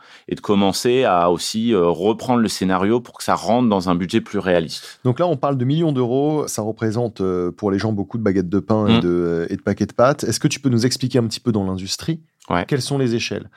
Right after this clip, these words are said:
Speaker 2: Cinq millions d'euros, est-ce que c'est beaucoup pour un film ?
Speaker 1: Ouais, c'est déjà un très, très gros budget parce qu'on va dire que le budget moyen en France, ça va s'approcher plus de t-,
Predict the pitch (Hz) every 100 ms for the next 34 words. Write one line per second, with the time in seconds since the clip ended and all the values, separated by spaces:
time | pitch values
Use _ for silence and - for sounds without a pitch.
0 | _ - - 131 131 123 120 113 110 104
1 | - 98 85 85 117 120 220 - _ _
2 | _ _ _ _ - 113 107 - 196 120
3 | - _ - 143 160 107 104 110 143 110
4 | 107 - 151 - 127 101 107 107 110 117
5 | 107 - 98 104 131 131 104 104 113 117
6 | 117 113 107 113 113 - - 101 123 117
7 | - - - 92 92 117 - 104 113 110
8 | - 104 101 90